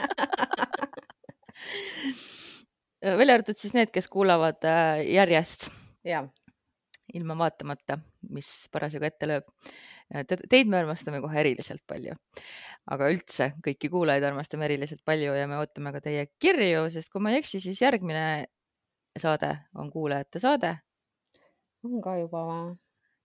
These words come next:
Speaker 1: Tõepoolest, nii see on. Ja tänasel kolmeteistkümnendal reedel, millal teie seda varjusurmade saadet kuulate, siis on teil veel aega mõned päevad saata meile oma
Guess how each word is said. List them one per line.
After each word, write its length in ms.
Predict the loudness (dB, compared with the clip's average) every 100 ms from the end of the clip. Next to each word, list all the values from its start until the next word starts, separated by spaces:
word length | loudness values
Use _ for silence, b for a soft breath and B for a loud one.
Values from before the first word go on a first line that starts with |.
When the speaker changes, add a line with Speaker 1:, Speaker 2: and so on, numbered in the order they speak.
| 0
Speaker 1:
Tõepoolest, 640 | 2 4 2 0 -6 -12
nii 160 | -10 -2
see 160 | 0
on. 100 | 2 0 -6 B B B B
Ja 260 | -6 -4 0
tänasel 340 | 0 0 -2
kolmeteistkümnendal 1200 | -4 -2 -2 -2 -6 -10 -6 -4 -4 -4 -4 2
reedel, 380 | 4 4 4 0
millal 400 | -4 -6 -6 0
teie 240 | 2 4
seda 400 | 2 -4 -4 -2 -2
varjusurmade 1040 | -2 -2 -4 -6 -8 -6 -4 -2 -2 -4
saadet 340 | -4 -4 -8 _
kuulate, 480 | -6 -4 -4 -6 -10
siis 220 | -8 -10
on 140 | -10 -6
teil 160 | -6
veel 300 | -4 -4 -4 -4
aega 420 | 0 0 0 -4
mõned 380 | -8 -8 -6 -6
päevad 460 | 2 6 6 6 2
saata 300 | -2 -2 -4
meile 240 | -4 -2 -2
oma 220 | -2